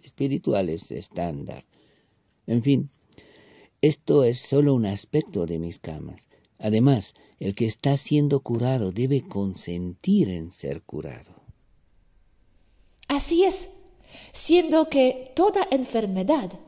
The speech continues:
Speaker 2: es una somatización o manifestación de una idea.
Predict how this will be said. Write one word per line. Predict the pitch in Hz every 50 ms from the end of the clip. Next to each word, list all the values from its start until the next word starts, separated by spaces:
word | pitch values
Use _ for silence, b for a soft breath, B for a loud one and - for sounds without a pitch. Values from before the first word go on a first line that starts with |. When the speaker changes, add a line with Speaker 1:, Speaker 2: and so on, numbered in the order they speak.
| B B B B B
Speaker 2:
es | - 269 277 277 - -
una | 277 269 254 240 240 240 - -
somatización | - - - 302 311 311 302 285 294 - 240 214 202 190 190 - - 294 285 240 254 - - B B B B -
o | - 240 240 226 - -
manifestación | 226 226 240 269 320 370 320 - - 277 269 - - 226 233 - - 349 349 269 B B B -
de | 214 208 214
una | 214 233 247 240 226 220 220 - - -
idea. | 240 247 233 277 277 269 214 202